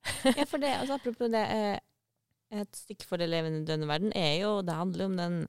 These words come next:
Speaker 2: sjette masseutryddelsen, og det er jo tungt materiale. Men allikevel så kan man jo kalle det en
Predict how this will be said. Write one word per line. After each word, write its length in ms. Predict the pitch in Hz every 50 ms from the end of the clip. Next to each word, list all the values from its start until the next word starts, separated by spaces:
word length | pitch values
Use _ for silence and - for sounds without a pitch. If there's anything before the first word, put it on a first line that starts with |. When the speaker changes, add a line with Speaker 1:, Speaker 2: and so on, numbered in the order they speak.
| - -
Speaker 2:
sjette 480 | - - 165 165 _ _ - 165 156 156
masseutryddelsen, 1300 | 151 151 160 - - 156 156 151 151 147 147 151 147 151 160 - 190 208 240 262 294 330 330 330 330 330 _ -
og 120 | 202 196 180
det 100 | 180 170
er 120 | 170 160 170
jo 380 | 202 220 220 220 220 214 208 208 - -
tungt 560 | - - 190 160 156 151 151 156 156 - -
materiale. 580 | - 151 160 - 165 160 147 139 147 165 208 233 - - - _ _ _ _ _ _ -
Men 160 | 214 214 220 220
allikevel 380 | 220 214 226 - 190 175 180
så 100 | - -
kan 260 | - - - 214 175
man 140 | 151 143 147
jo 60 | 151 165
kalle 240 | - 247 247 226 190
det 80 | 170
en 560 | 160 160 160 156 156 156 - - - - -